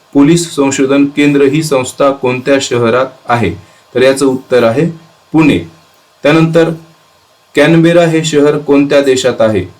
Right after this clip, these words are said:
न्यूझीलंड, जर्मनी, फ्रान्स आणि यापैकी नाही. तर याचं उत्तर डी म्हणजे यापैकी नाही, हे देखील उत्तर असू शकतं, हेही लक्षात असू द्या. तर कॅनबेरा ही ऑस्ट्रेलिया देशाची राजधानी आहे,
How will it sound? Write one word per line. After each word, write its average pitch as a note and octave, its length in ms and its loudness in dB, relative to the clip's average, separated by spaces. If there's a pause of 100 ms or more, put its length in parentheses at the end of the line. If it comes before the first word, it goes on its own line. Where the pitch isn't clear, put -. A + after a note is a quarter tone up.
(880)
न्यूझीलंड, C#3+ 600 2 (200)
जर्मनी, C#3 460 2
फ्रान्स C#3 400 -2
आणि C#3 280 2
यापैकी C3+ 480 0
नाही. A#2+ 300 0 (120)
तर C3 100 2
याचं C#3 200 2
उत्तर C#3+ 300 -2
डी C#3 300 -2
म्हणजे C#3+ 260 2
यापैकी C#3+ 460 0
नाही, B2 220 -2 (160)
हे C#3+ 180 0
देखील D3 220 0
उत्तर C#3+ 300 0
असू C3+ 260 0
शकतं, C3 400 -4 (460)
हेही C#3+ 220 2
लक्षात B2+ 260 0
असू A#2+ 240 -2
द्या. B2 160 2
तर C3 180 -2
कॅनबेरा C#3+ 560 0
ही B2+ 100 0
ऑस्ट्रेलिया C#3+ 720 0
देशाची A#2+ 460 -4
राजधानी C#3+ 540 0
आहे, B2+ 200 -2